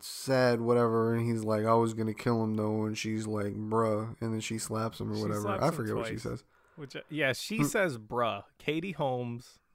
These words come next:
Speaker 1: Katie
Speaker 2: looks
Speaker 1: Holmes
Speaker 2: at
Speaker 1: says,
Speaker 2: Bruce
Speaker 1: "Bruh."
Speaker 2: Wayne
Speaker 1: Katie
Speaker 2: in
Speaker 1: Holmes seems like a
Speaker 2: two thousand five.
Speaker 1: bruh girl though.
Speaker 2: <laughs>
Speaker 1: Like, she definitely a girl who says, "Bruh."
Speaker 2: I don't think
Speaker 1: I think
Speaker 2: Katie
Speaker 1: that's what she
Speaker 2: Holmes is
Speaker 1: said in the moment she decided to divorce Tom Cruise.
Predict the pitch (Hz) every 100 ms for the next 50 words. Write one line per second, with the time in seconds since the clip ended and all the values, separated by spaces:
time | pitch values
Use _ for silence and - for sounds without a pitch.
0 | _ _ - - 151 143 143 127 123 113
1 | 110 143 104 - 123 117 113 - 330 370
2 | 403 302 320 294 - 254 269 226 190 143
3 | 120 135 147 120 123 135 113 107 107 117
4 | - _ _ - - - - 539 605 640
5 | 571 - 269 - 269 - 302 - 285 -
6 | - - - - _ _ _ _ _ _
7 | _ - 151 - 262 226 220 220 196 170
8 | 127 135 139 131 135 - 123 110 117 110
9 | 120 104 113 _ _ _ _ _ - 175
10 | 170 220 165 - 165 - 247 226 208 202
11 | 170 170 131 165 - 160 147 143 135 123
12 | 131 131 123 - 127 123 - 123 117 110
13 | 117 113 107 107 113 - 113 104 101 101
14 | -